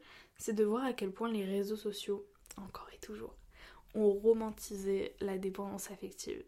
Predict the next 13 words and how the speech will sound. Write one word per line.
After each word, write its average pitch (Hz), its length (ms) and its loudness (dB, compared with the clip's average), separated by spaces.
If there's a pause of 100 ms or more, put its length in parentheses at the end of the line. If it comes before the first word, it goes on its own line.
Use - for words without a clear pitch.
(140)
Genre, 208 240 -4 (220)
il 220 80 4
y 214 40 8
a 208 40 8
des 202 120 4
personnes, 226 440 0
simplement, 208 680 -2
elles 196 280 0
ont 196 100 -2
pas 254 220 -4
su - 400 -6
aimer 226 380 4
correctement 220 720 -4